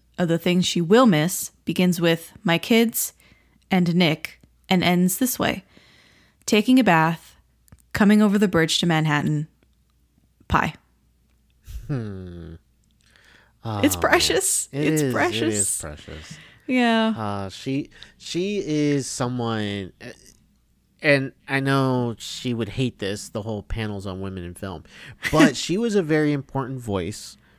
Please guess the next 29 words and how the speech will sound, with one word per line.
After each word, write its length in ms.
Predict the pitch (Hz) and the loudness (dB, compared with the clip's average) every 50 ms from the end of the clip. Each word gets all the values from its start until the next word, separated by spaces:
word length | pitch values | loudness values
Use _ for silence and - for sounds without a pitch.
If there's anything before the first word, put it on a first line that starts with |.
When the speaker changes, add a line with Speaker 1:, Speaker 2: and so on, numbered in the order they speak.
| _ _ | _ _
Speaker 2:
for 400 | _ _ - - 127 120 117 117 | _ _ -4 -2 0 2 2 0
women 480 | 113 98 98 95 95 95 98 101 104 - | -2 -2 -4 -6 -4 -4 -6 -8 -8 -12
in 300 | 73 85 98 98 107 107 | -12 -14 -12 -12 -12 -14
film, 400 | - - 131 165 170 - - _ _ - - | -8 -6 -4 -4 -4 -6 -10 _ _ -20 -20
Speaker 1:
Mm-hmm. 140 | - - - 202 196 | -20 -6 0 0 2
Speaker 2:
because 440 | 180 185 113 110 107 110 110 104 - - _ _ _ _ _ _ _ _ - _ _ | 4 4 2 2 0 -2 -4 -8 -10 -14 _ _ _ _ _ _ _ _ -20 _ _
how 280 | 120 - 135 131 131 139 | -8 0 2 2 2 2
often 460 | - - 123 127 120 - - 135 135 | 0 -2 -2 -2 -2 -4 -6 -6 -6
do 100 | 123 117 | -6 -4
you 120 | 123 123 123 | -4 -6 -6
see 540 | 117 - - - 104 101 101 98 104 110 _ _ _ _ _ _ _ _ _ _ _ _ _ _ _ - _ _ _ _ _ _ _ _ - _ _ _ | -6 -10 -10 -8 -8 -8 -6 -8 -10 -10 _ _ _ _ _ _ _ _ _ _ _ _ _ _ _ -20 _ _ _ _ _ _ _ _ -20 _ _ _
women 480 | 131 131 135 120 104 104 113 135 135 - _ _ _ _ _ _ - | 0 0 0 0 -2 -4 -4 -6 -10 -14 _ _ _ _ _ _ 0
Speaker 1:
Mm-hmm. 320 | 196 190 185 180 175 170 | 2 2 2 2 0 0
Speaker 2:
who 300 | 175 - - 143 131 127 | -4 -4 -4 -2 0 0
are 440 | 123 117 117 117 117 113 113 107 - _ _ - - - - 120 110 | 0 0 0 0 -2 -2 -4 -6 -8 _ _ -20 -20 -18 -16 -16 -6
given 340 | - 135 139 127 135 127 123 | -2 -2 0 0 0 -4 -2
those 300 | 113 113 110 107 - - | -2 -4 -4 -4 -6 -10
screenwriting 640 | - - 113 113 117 113 107 104 104 101 95 95 90 | -16 -14 -12 -8 -8 -6 -4 -2 -2 -2 -4 -6 -8
opportunities, 760 | 87 87 87 - 90 - - 90 82 80 71 69 62 58 - _ | -8 -12 -12 -14 -18 -18 -18 -18 -16 -16 -16 -18 -18 -20 -18 _
those 200 | - 110 107 104 | -10 -10 -10 -10
directing 580 | - - 123 110 107 101 98 - - 101 95 92 | -8 -6 -4 -4 -2 -4 -4 -6 -10 -12 -10 -10
opportunities? 720 | 90 87 - - 87 - 92 78 64 64 62 60 64 - - _ - - _ _ _ | -10 -10 -12 -14 -18 -16 -18 -18 -16 -16 -16 -16 -18 -20 -20 _ -20 -20 _ _ _
How 560 | _ - - 120 113 113 120 120 120 120 123 - - _ _ _ _ _ | _ -10 -4 -2 -2 0 0 -2 -4 -6 -10 -14 -18 _ _ _ _ _
many 340 | - 113 117 120 120 127 127 | -10 -6 -6 -4 -4 -4 -6
voices 640 | 117 107 113 113 139 160 147 - - 113 104 101 90 | -6 -6 -4 -4 -4 -4 -6 -8 -8 -8 -10 -10 -12
do 100 | - 104 | -12 -12
you 120 | 107 101 | -12 -12
see? 240 | 98 - - 135 123 | -12 -10 -8 -8 -8
Like, 220 | 95 90 87 80 | -6 -8 -10 -10